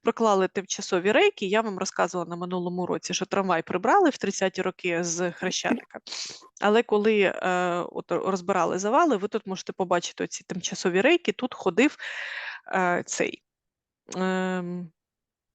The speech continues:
вантажний трамвай. Така спеціальна платформа. Мені здається, що десь от на фотографії якісь, а,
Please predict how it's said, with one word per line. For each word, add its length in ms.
вантажний 520
трамвай. 440
Така 220
спеціальна 520
платформа. 680
Мені 160
здається, 280
що 120
десь 240
от 140
на 100
фотографії 540
якісь, 380
а, 180